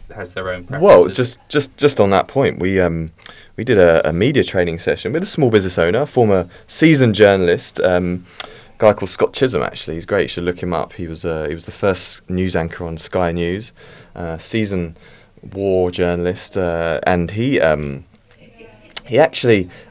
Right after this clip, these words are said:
Speaker 2: uh, now started his own small business as a, um, as a media trainer. So coaches people to do T V, radio, all that kind of stuff.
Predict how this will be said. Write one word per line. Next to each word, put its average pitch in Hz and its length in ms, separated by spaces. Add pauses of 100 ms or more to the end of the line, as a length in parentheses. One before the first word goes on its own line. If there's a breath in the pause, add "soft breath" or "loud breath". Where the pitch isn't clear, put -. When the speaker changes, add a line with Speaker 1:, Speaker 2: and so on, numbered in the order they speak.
Speaker 2:
uh, 87 380
now 104 120
started 92 220
his - 60
own 90 100
small 113 220
business 85 420
as 82 180
a, 85 280
um, 82 540
as - 120
a 95 40
media 113 220
trainer. 71 320
So 73 320 (500)
coaches 92 360
people 80 320
to - 120
do 71 180
T 151 200
V, 135 240
radio, 95 500
all 90 80
that - 160
kind 78 120
of 80 60
stuff. - 240